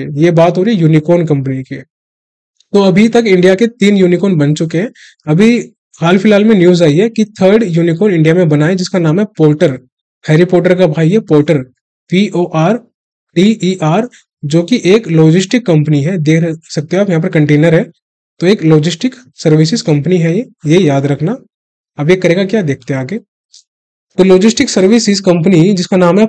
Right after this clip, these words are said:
पोर्टर, और कभी नाम भूल जाओ तो हैरी पॉटर याद कर लेना कि खौफ में रहने का, myself हैरी पॉटर, कितना क्यूट लग रहा है, प्यारा सा। और यहाँ पर ये थर्ड यूनिकॉर्न बना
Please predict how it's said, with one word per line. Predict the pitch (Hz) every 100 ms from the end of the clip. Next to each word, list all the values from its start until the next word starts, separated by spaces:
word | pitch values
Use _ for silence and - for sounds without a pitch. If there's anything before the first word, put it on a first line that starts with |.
| -
पोर्टर, | 156 147 185 151 117 _ _ _ _ _ _ -
और | 156 156
कभी | 180 190
नाम | 180 185 196
भूल | 196 190
जाओ | 208 254
तो | 254 175
हैरी | 156 175
पॉटर | 170 165 185 147
याद | 156 160
कर | 165 151
लेना | 151 180 269 _ - _ -
कि | 170 180
खौफ | - 165 170
में | 185 165
रहने | 151 151
का, | 202
myself | 190 160 156 185 220
हैरी | 151 147
पॉटर, | 151 147 202 - _ -
कितना | 165 160
क्यूट | 170 165
लग | 156 143
रहा | 180
है, |
प्यारा | 185 147 143
सा। | 185 247 - - - - _ _ 156
और | 156
यहाँ | 160 170 208
पर | 233
ये | 226 247 240
थर्ड | 190 196 214
यूनिकॉर्न | 208 208 220 208
बना | 156 175